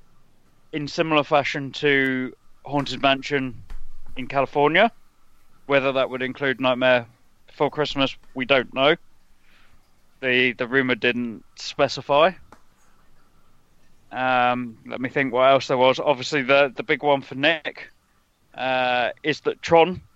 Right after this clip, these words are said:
will make its appearance in Discoveryland.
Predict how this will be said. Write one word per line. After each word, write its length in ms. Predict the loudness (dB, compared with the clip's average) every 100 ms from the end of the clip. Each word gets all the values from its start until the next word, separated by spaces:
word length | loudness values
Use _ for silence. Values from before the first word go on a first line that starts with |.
| _ _ _ 0
will 160 | 2
make 240 | 4 0 -2
its 160 | -10
appearance 680 | -2 4 4 4 -2 -10 -12 _ _ _ -4
in 180 | -4
Discoveryland. 840 | -4 -2 -2 2 4 6 4 2